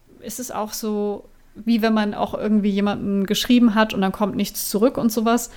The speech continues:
Und dann kommt aber irgendwann so eine voll lange, ausführliche Nachricht und dann steht dann irgendwie drin so, ja, ich wollte mir richtig Zeit nehmen, um dir zu antworten. Und das ist ja eigentlich auch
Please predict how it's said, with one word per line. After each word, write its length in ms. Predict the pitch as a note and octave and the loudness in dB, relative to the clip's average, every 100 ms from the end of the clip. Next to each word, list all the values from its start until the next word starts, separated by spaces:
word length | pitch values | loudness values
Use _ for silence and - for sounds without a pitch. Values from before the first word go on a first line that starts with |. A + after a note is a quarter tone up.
| - - | -20 -4
Und 80 | G#3+ | 0
dann 100 | A#3+ | 2
kommt 240 | D#4 D4+ | 4 2
aber 320 | - A#3 A#3 - | 2 2 2 2
irgendwann 560 | C#4 C4 B3+ B3 D4 - | 0 0 0 -2 -2 -6
so 100 | - | -4
eine 120 | A#3 | -4
voll 200 | - C#4 | -2 -2
lange, 480 | B3+ A#3+ B3 B3 B3+ - | -2 -2 -2 -2 -4 -4
ausführliche 600 | G#3 - - B3+ A#3 G#3 | -4 -2 0 0 2 0
Nachricht 440 | G3 A3 A#3+ A3 | 2 2 0 -4
und 100 | - | -4
dann 100 | G#3 | -4
steht 220 | - A3 | -2 -2
dann 120 | A3 G3+ | -2 -2
irgendwie 300 | G3+ G3+ G3+ | 0 0 0
drin 220 | G3+ G3+ | 0 0
so, 140 | G3 | -2
ja, 320 | F#3+ F#3 F#3+ G3 - - - - | -4 -2 -2 -6 -14 -20 -20 -18
ich 160 | - - | -6 0
wollte 180 | G#3+ A3 | 2 2
mir 140 | G#3+ | 0
richtig 300 | A3 A3 G#3 | -2 -6 -10
Zeit 340 | - F#3+ G3+ G3+ | -6 -2 -2 -2
nehmen, 300 | G3 F#3+ F#3+ | -4 -4 -6
um 140 | F#3 | -6
dir 120 | F#3 | -8
zu 140 | F#3 - | -8 -8
antworten. 840 | F#3 F#3+ G3 F#3 F#3+ F#3 F#3+ F#3+ | -6 -6 -6 -8 -6 -8 -8 -8
Und 380 | - F3+ F3+ - - - - _ _ _ | -8 -10 -10 -14 -20 -20 -20 _ _ _
das 140 | G3 F#3+ | -8 -8
ist 160 | A3 | -8
ja 100 | G#3+ | -8
eigentlich 320 | - F#3+ G3 - | -6 -6 -8 -12
auch 200 | - | -14